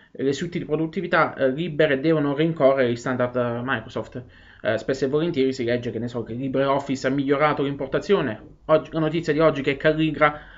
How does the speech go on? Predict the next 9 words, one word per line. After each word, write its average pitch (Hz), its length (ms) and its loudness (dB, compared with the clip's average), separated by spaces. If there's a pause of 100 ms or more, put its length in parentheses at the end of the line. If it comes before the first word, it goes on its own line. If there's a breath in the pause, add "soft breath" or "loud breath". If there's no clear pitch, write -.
(260 loud breath)
anch'essa 151 400 -2
ha 147 40 4
migliorato 151 540 2
l'importazione 147 520 -4
dei 139 80 -8
formati, 135 520 -2
dei 131 160 4
formati 135 320 -4
doc, - 300 0